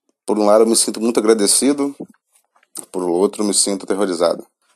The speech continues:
Ok, deputado do P D T interrompe on-, que, que é isso aqui dessa Tabata do P D T? Ela é a mocinha lá que votou a favor da reforma da Previdência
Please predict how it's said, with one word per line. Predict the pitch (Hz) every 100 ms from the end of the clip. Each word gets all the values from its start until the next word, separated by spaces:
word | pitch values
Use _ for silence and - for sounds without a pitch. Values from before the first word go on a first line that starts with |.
| _ _ _ _ _
Ok, | - 117 117 92 - - - -
deputado | 123 151 143 - 156 196 175
do | 165
P | 147 151
D | 131 113
T | - 117 143 151 - -
interrompe | 110 113 117 101 110 131 139 135 120
on-, | 110 120
que, | - 370
que | 359 311
é |
isso | 262 147
aqui | 123 - 120 113
dessa | 107 - 107 -
Tabata | - 107 107 95 82 -
do | 98
P | - 98
D | 90
T? | 87 90 92
Ela | 87 139 151
é | 135 98
a | 110
mocinha | 110 101 - 107 92
lá | 98
que | 98
votou | 95 98 - 98
a | 98
favor | - 95 87 104 120 101
da | 95 90 87
reforma | 87 92 - 101 98 95
da | 92
Previdência | 95 90 92 117 110 -